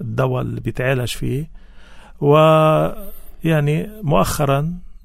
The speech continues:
أثبتت الدراسات إذا زدنا على العلاج الكيميائي علاج مناعي،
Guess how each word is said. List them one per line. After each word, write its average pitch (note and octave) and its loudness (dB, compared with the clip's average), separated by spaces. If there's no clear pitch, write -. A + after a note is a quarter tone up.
أثبتت D3+ -2
الدراسات C#3+ 0
إذا C3+ -2
زدنا C3 2
على D3 2
العلاج C3+ 0
الكيميائي C3+ 0
علاج B2+ 0
مناعي، C3 0